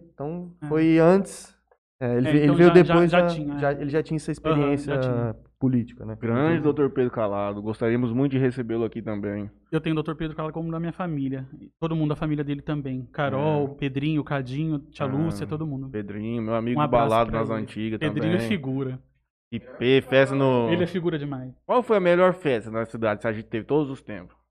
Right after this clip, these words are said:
Speaker 2: Todos?
Speaker 3: Todos.
Speaker 2: O Caipe, não era sua época, eu acho,
Speaker 3: Não.
Speaker 2: mas eu gosto, eu gostei muito de quando tinha o Caipe, eu ficava ansioso, assim, pra, pra quando tinha.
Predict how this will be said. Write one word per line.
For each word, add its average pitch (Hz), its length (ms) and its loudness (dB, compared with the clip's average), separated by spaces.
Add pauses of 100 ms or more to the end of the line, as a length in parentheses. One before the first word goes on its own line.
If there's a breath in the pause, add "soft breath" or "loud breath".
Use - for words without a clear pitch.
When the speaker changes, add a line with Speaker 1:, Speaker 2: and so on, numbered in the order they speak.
(420)
Speaker 2:
Todos? 160 480 2
Speaker 3:
Todos. 98 520 -6 (220)
Speaker 2:
O 196 80 -2
Caipe, 180 640 2
não 160 100 4
era 156 160 4
sua 139 160 0
época, 143 260 -2
eu 135 80 0
acho, 135 220 -4
Speaker 3:
Não. 101 180 -6
Speaker 2:
mas 151 260 4
eu 156 140 2
gosto, 147 300 -2
eu 151 100 2
gostei 151 240 0
muito 147 320 0
de - 80 -14
quando 139 220 0
tinha 143 240 -4
o 127 40 -4
Caipe, 135 380 -2
eu 131 60 -2
ficava 143 260 -2
ansioso, 139 400 -4
assim, 143 160 -8
pra, 135 360 -6
pra 135 200 -6
quando 135 260 -6
tinha. 135 520 -8